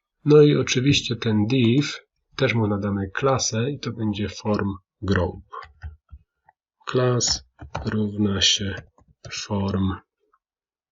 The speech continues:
group. Możemy go teraz, y, skopiować,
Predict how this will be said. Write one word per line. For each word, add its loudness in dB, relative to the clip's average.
group. 0
Możemy 8
go 0
teraz, 2
y, -4
skopiować, 2